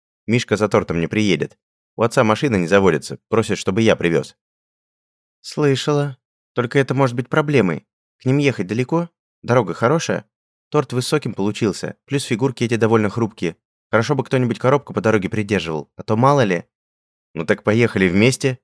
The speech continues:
воодушевился Ив. «Какие у тебя завтра утром планы? Здесь не так уж далеко, думаю, часа за полтора управимся». Маруся на несколько секунд задумалась.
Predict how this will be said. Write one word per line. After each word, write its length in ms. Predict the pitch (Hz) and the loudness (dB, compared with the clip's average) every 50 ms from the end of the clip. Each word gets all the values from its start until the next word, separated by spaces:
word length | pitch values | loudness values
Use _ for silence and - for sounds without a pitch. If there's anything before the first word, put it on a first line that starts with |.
| _ | _
воодушевился 600 | - 95 92 92 92 - - 98 98 92 - - 95 | -4 -4 -2 -2 -4 -4 -4 -4 -4 -4 -4 -6 -6
Ив. 240 | 98 98 - - _ _ _ _ _ _ _ _ _ _ | -6 -8 -8 -12 _ _ _ _ _ _ _ _ _ _
«Какие 240 | - 127 - 165 143 | -4 -2 0 0 0
у 40 | 113 | 0
тебя 200 | - 104 98 98 | 2 2 4 4
завтра 240 | 104 98 - 110 110 | 4 4 4 2 0
утром 240 | 101 - 107 107 | 0 0 0 0
планы? 360 | 101 107 95 87 78 71 67 - _ _ _ _ _ _ _ _ | 2 2 2 2 2 0 -6 -10 _ _ _ _ _ _ _ _
Здесь 240 | - 113 143 143 - | -6 -4 -4 -2 -2
не 100 | 139 127 | 0 2
так 180 | 123 131 104 | 2 2 2
уж 100 | 104 92 | 0 -2
далеко, 500 | 92 117 113 131 127 - 92 76 76 - _ | -2 -2 0 0 0 0 0 0 0 -4 _
думаю, 300 | 95 107 110 107 104 98 | -2 0 0 2 0 0
часа 260 | - 113 - 120 107 | -2 -4 -2 -2 0
за 80 | 101 101 | 0 -2
полтора 340 | - 101 - 127 117 104 | -2 0 2 4 4 4
управимся». 640 | 95 - 120 113 98 82 73 73 - - - - - _ _ _ _ _ _ _ _ _ _ _ _ _ _ _ _ | 4 4 4 4 4 2 2 -2 -6 -10 -12 -12 -14 _ _ _ _ _ _ _ _ _ _ _ _ _ _ _ _
Маруся 380 | - 76 78 95 104 - 117 | -6 -6 -4 -6 -6 -4 -4
на 80 | 110 101 | -2 -2
несколько 380 | 90 85 - - 85 - - 82 | -2 -4 -4 -6 -8 -8 -8 -8
секунд 300 | - 73 - 82 82 76 | -10 -10 -10 -10 -6 -6
задумалась. 580 | 95 90 90 80 73 69 67 71 - - _ | -4 -2 -2 -2 -2 -4 -6 -8 -10 -16 _